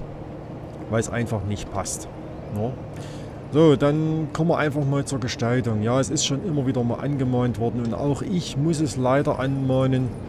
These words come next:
Ähm, die Gestaltung ist, finde ich, nur mäßig. Man hat vielfach immer wieder dieselben Gebäude, sieht man. Man sieht immer wieder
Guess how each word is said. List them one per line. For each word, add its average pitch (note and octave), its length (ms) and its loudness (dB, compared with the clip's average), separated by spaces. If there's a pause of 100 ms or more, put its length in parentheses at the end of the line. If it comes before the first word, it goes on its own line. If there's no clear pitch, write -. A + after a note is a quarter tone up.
(640)
Ähm, C3 520 6 (1300)
die A#2 80 -4
Gestaltung A#2 680 2
ist, - 200 -8
finde A2+ 300 -2
ich, - 140 -8
nur A#2 440 2 (480)
mäßig. G#2+ 420 0
Man G#2 160 -2
hat C3 180 2 (600)
vielfach F3 840 4 (1300)
immer G3+ 260 8
wieder E3 240 4
dieselben C#3+ 600 2
Gebäude, C3+ 500 4
sieht B2 300 -2
man. A#2+ 400 2
Man B2 120 0
sieht - 340 -4
immer D#3+ 280 2
wieder C3+ 320 2